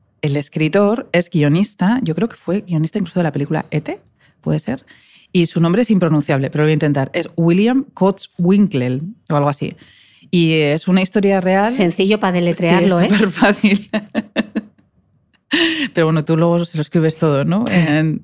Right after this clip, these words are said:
Speaker 2: Yo te lo voy a poner todo y ya sabéis que en thebeautymail punto es, en las notas del podcast, como siempre, vais a tener la lista de todos los libros que va a mencionar Amaya, de todos los perfumes que va a mencionar, así que simplemente disfrutar.
Speaker 1: Vale, estupendo, sí, y no os fijéis en mi pronunciación.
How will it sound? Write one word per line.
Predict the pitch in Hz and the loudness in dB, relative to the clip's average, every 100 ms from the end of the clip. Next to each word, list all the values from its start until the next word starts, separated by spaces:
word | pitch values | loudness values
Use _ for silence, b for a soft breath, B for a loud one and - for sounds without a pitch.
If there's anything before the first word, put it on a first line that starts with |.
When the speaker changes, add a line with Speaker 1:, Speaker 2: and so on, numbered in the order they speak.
| - | -2
Speaker 2:
Yo | 202 202 220 | 2 2 2
te | 220 | 0
lo | 214 | 2
voy | 214 | 0
a | |
poner | 214 220 214 | 0 0 0
todo | - 226 | 0 0
y | 226 | 0
ya | 185 | 0
sabéis | - 175 160 147 - | 0 0 0 -2 -6
que | - 170 160 | -2 0 0
en | - 180 | 0 0
thebeautymail | 170 180 185 185 170 160 | 2 0 0 0 0 0
punto | 180 175 170 | 0 -2 0
es, | 156 269 | -2 0
en | 202 | -2
las | 175 | 0
notas | 165 165 165 | 0 -2 -2
del | 160 156 | -2 -4
podcast, | - 165 - 269 | -4 -4 -4 -4
como | - 160 | -4 -4
siempre, | - 175 185 214 - B B B | -2 -2 -2 -4 -6 B B B
vais | 202 196 | -4 0
a | 247 | 0
tener | 220 185 | 0 0
la | 170 165 | 0 0
lista | 180 175 - 175 220 | 0 -2 -6 -6 -4
de | 180 175 - _ - | -2 -2 -6 _ -2
todos | 349 392 392 381 359 320 | 0 2 0 -2 -2 -2
los | 302 | -4
libros | 262 247 226 | -4 -6 -4
que | 214 | -2
va | |
a | 208 | 0
mencionar | 202 214 190 180 | -2 -2 -2 0
Amaya, | 170 170 190 202 220 220 - | 0 0 -2 -2 -6 -12 -4
de | 196 | -4
todos | 196 - 320 359 | -2 0 0 0
los | 349 | -2
perfumes | 311 277 262 254 | -4 -2 -4 -2
que | 226 | -2
va | 214 | 0
a | |
mencionar, | 196 190 226 | 0 -2 -2
así | 220 185 | -4 -4
que | 175 | -4
simplemente | 190 208 214 220 240 | -4 -2 -2 -2 -2
disfrutar. | 208 - 180 165 - _ - | -4 -6 -8 -8 -10 _ -2
Speaker 1:
Vale, | 156 123 127 - | -2 -2 -6 -10
estupendo, | 147 - 147 147 135 139 | -14 -8 -4 -2 -2 -6
sí, | - 147 | -6 -6
y | 156 151 | -2 0
no | 156 | 0
os | 156 | -2
fijéis | 170 170 | -4 -2
en | 175 | 0
mi | 151 | 0
pronunciación. | 139 160 156 147 147 151 | -2 -6 -4 -4 -2 -4